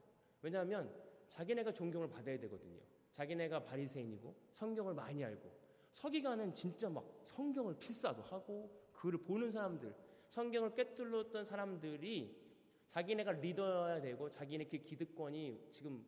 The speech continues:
위협을 느끼고 있기 때문에 새로 뭔가 어떤 사람이 나타났는데 자기네보다 더 큰 능력을 행한다고 하니 긴장한 거죠. 그 사람도 뭔가, 뭔가 잘못했을 거야. 그래서 오늘 꼬투리 잡기 위해서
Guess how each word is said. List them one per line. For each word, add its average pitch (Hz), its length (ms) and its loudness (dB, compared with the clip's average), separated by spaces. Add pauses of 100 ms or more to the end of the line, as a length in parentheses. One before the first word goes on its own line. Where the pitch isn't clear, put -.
(280)
위협을 196 480 2
느끼고 165 320 2
있기 - 180 -6 (120)
때문에 123 400 -4 (280)
새로 262 340 0
뭔가 175 480 2
어떤 165 340 0
사람이 226 360 -2
나타났는데 135 1200 -4
자기네보다 180 640 0
더 147 220 0
큰 269 240 0
능력을 185 340 2
행한다고 165 420 0
하니 139 400 -4 (400)
긴장한 147 480 -2
거죠. 87 220 -14 (680)
그 110 60 -20
사람도 117 240 -8
뭔가, 120 160 -6
뭔가 151 240 -2
잘못했을 165 540 -4
거야. 117 260 -10 (240)
그래서 143 180 -6
오늘 190 220 -2 (100)
꼬투리 269 420 -6
잡기 160 520 -4
위해서 110 380 -2